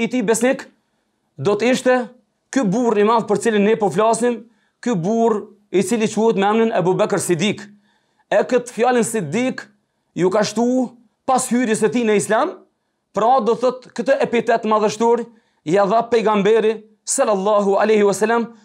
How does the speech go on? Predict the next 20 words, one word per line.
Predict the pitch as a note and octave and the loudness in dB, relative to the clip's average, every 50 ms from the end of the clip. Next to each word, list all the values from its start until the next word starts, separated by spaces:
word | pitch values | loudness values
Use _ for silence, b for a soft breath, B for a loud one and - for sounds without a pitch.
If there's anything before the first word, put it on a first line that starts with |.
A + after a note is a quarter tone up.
| B B B _ | B B B _
për | - A#3+ - | -2 -2 -2
shkak | - B3+ A3+ - | 0 -4 -4 -2
të | - G#3+ | -4 -6
sinqeritetit | G3+ - G#3+ G#3 - G#3+ G#3 A3+ A3 A3+ G#3+ G#3 G#3 G3 F#3 F#3+ - | -4 -2 -2 0 2 2 2 2 2 2 0 2 2 -2 -2 -2 -6
të | - | -4
tij | G3+ G#3+ G#3+ - - | -2 -2 -2 -2 -2
të | F#3 F3+ | 0 0
madh. | F3+ G3+ G3 C3 G#2+ - - _ _ _ b b b b b b b b b b b b b _ _ _ _ _ _ _ _ _ _ - | 2 2 0 -2 -4 -8 -18 _ _ _ b b b b b b b b b b b b b _ _ _ _ _ _ _ _ _ _ -6
Transmetohet | D3+ F3+ G3+ G3 A3+ A3 - D#4 C4+ A#3 A3+ | -2 -2 0 0 0 0 2 2 2 2 2
nga | A3 A3 | 2 2
nana | A#3 C4 C4 A#3 G#3+ G3+ G#3 | 4 4 4 4 4 2 2
e | F#3 | 2
besimtarve, | F3 G#3+ - A3 G#3+ G3 A#3+ B3 A3 G3+ F#3 G3 G3+ G3+ G3 - _ _ _ _ _ _ D#3+ | 0 0 0 0 0 2 2 2 2 2 2 0 0 0 -4 -12 _ _ _ _ _ _ -4
nga | D#3+ F#3+ F#3 | -2 -2 0
gruaja | F#3 A3 B3 B3 A3 G#3+ | 0 0 0 2 2 0
e | G#3 | 2
pejgamberit | G#3+ A3+ G#3 G3+ G#3 G#3+ A3+ B3 G#3 G3 G3 | 2 0 2 2 2 4 2 2 2 0 -2
sallallahu | - G#3+ G3 G3 G3 G3+ A#3 A3+ G#3+ F#3+ G3+ | -2 0 0 0 0 0 0 0 2 2 0
alaihi | G3 G3+ A#3 A3 F#3+ | 2 2 2 2 2
wasallam, | F#3 F#3 F#3+ A3+ A3+ A3+ G#3 G3 | 0 2 0 0 0 0 0 -2